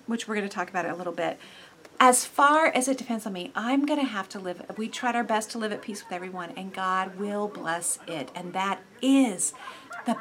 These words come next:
best way to live. When you help somebody change their life, oh my gosh, when you help them turn from a life of sin to a life with God, in, and even if, even if one couple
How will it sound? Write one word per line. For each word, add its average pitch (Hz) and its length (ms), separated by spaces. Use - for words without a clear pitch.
best 247 180
way 254 80
to 220 60
live. 208 140
When 240 140
you 349 200
help 320 260
somebody 240 400
change 202 380
their 156 180
life, 143 720
oh 247 140
my 185 180
gosh, - 320
when 226 140
you 330 140
help 285 260
them 220 140
turn 240 640
from 208 300
a 196 80
life 196 280
of 214 80
sin 214 160
to 190 220
a - 0
life 180 300
with 208 120
God, 185 360
in, 208 260
and 196 180
even 320 260
if, 277 200
even 381 300
if 311 180
one 247 400
couple 160 580